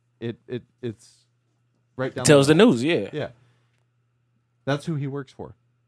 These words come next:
Speaker 1: Antifa attacked this guy and caused brain injury to this kid. That, that doesn't help. <laughs>
Speaker 2: That doesn't help your cause.
Speaker 1: <laughs> That does, it's,
Speaker 2: Yeah.
Speaker 1: it's, it's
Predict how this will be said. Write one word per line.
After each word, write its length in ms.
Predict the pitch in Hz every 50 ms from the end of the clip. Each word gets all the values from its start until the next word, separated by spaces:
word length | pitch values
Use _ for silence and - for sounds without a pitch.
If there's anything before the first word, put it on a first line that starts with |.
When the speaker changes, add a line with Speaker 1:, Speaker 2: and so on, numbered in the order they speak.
| _ -
Speaker 1:
Antifa 380 | 127 127 127 196 202 185 -
attacked 400 | 170 127 - - 147 156 165 _
this 160 | - 110 - -
guy 180 | - 104 104
and 120 | 110 107 104
caused 260 | - 113 104 101 101 98 104 -
brain 240 | - 113 123 143 143
injury 300 | 113 101 90 82 85 92
to 80 | 95 82
this 160 | 92 95 -
kid. 220 | _ - 80 62 - _ _ _ _ _ _ _ _ _ _ _ _ _ _ _ _ _ _ _ _ _ _ _ _ _ _ _ _ _ _ _ _ _ _ _ _ _ _ _ _ _ -
That, 200 | 127 143 143 - _ _ _ -
that 140 | 131 135
doesn't 260 | 117 143 139 - 123 123
help. 300 | 120 131 123 107 - _ _ _ _ _ -
<laughs> 120 | - - - - - - - - - - - -
Speaker 2:
That 200 | 156 147 170 170
doesn't 220 | 185 185 190 165
help 200 | 151 175 180 170
your 140 | 175 160 147
cause. 560 | - - 180 180 180 160 135 123 117 - -
Speaker 1:
<laughs> 100 | - 175
That 100 | - -
does, 160 | - 180 - _ _ _ _ _ _
it's, 140 | - 185 151 135
Speaker 2:
Yeah. 80 | 147 160
Speaker 1:
it's, 540 | 170 165 156 147 139 123 180 165 165 -
it's 80 | - -